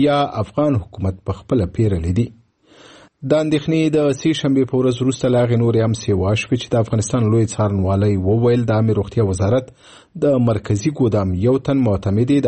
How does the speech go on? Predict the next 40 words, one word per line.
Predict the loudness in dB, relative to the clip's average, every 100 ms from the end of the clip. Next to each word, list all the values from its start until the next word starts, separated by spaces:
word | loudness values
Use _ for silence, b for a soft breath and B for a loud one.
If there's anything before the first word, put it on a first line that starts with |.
| -2
اتیا | 0 -2 0
زره | -2 -2
ډالرو | -2 0 2 0 0
بډو | -2 -4
اخیستو | -4 -8 -2 -2 -2
په | -4
تور | -2 -2 0
نیولی. | 0 0 -4 _ _ _ _ _ _ -2
د | 0 2
لوی | 2 0
څارنوالۍ | -2 0 2 2 2 2
ویان | 2 2 2
جمشید | 0 0 0 0 0
رسولي | 0 0 0 -2 B B B B -2
د | -2 0
سه | 0 2
شنبې | 2 0 2
په | 0
ورځ | 0 0
ازادي | 0 2 2
راډیو | 2 0 2
ته |
ویل، | 0 0
تورن | 0 2 0 -2
کس | -2 0
ته | 2
یو | 2 -2
شرکت | -2 -4 -6 -2
کارونه | 0 2 2 2
ځنډول | 2 2 2 0
او | 0
په | 0 0
بدل | 0 0 0
کې | 0 0
ترې | 2 2 0
اتیا | 0 0 0 0
زره | 0 0
ډالر | 0 0 0 -4
رشوت | -2 -4 -2 -2
غوښت | -2 -4